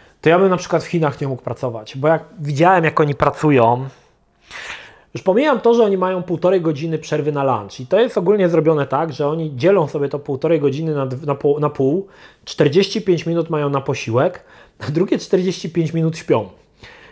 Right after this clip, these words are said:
I śpią wszędzie. E, jeżeli ktoś pracuje w biurze, śpi w biurze na biurku.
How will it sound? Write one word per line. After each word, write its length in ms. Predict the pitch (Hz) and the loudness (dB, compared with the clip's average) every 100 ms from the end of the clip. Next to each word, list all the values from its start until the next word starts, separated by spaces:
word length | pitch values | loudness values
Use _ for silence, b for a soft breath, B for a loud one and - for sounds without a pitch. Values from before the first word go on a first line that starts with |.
| B | B
I 60 | 196 | -6
śpią 200 | - 233 | 2 2
wszędzie. 440 | - 151 107 98 - - 139 147 | 4 2 2 -6 -16 -20 -12 -2
E, 460 | 135 135 135 139 | 2 2 4 4
jeżeli 340 | 147 175 214 190 | 4 6 4 4
ktoś 240 | 190 175 | 0 0
pracuje 360 | 175 165 175 143 | -4 2 4 4
w 60 | |
biurze, 540 | 135 156 151 160 165 - _ | 2 2 4 2 2 -8 _
śpi 260 | - - 185 | -8 -2 0
w 40 | |
biurze 300 | 165 165 165 | 2 4 4
na 100 | 160 | 2
biurku. 480 | 151 135 120 - | 2 2 0 -10